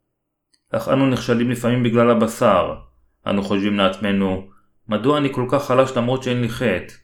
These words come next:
אז אנו מתפלאים. כל חטאי נעלמו, זה נכון. החיים מלאים בשיר, זה גם נכון. הכל בגלל הצליבה,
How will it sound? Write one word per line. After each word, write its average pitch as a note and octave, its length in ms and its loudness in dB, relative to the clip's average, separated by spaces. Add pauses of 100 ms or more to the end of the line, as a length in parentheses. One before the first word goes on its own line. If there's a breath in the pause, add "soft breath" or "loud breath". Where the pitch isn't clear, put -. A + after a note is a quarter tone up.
(760)
אז G2 200 2
אנו G#2 220 2
מתפלאים. G2 760 -2 (640)
כל F2+ 200 -10
חטאי G2+ 440 2
נעלמו, G2 720 -2 (280)
זה G#2 140 -4
נכון. G2+ 560 -2 (340)
החיים G#2 400 -4
מלאים G2+ 340 2
בשיר, G#2 600 -4 (280)
זה A2 100 -2
גם A#2 220 4
נכון. E2 540 -4 (400)
הכל G#2 280 -2
בגלל G2+ 300 4
הצליבה, G2+ 640 2